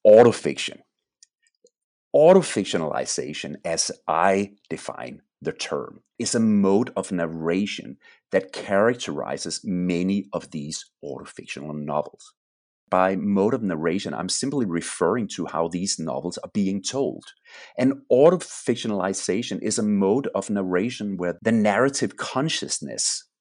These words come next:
or voice is placed with the experiencing character,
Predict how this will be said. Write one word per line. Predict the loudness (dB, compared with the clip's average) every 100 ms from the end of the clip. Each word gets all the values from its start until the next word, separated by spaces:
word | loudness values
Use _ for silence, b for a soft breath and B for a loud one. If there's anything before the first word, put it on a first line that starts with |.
| -2
or | -2 -2 -4
voice | 2 4 4 2 -2 -8 -10 b b b
is | -2 0 0
placed | -4 -2 0 0 -2 -6 -10 _ -4
with | -4 0
the | 0 0
experiencing | -2 0 -2 2 2 2 0 -4 -6 -8 -8
character, | -8 -2 -2 -2 -6 -8 -8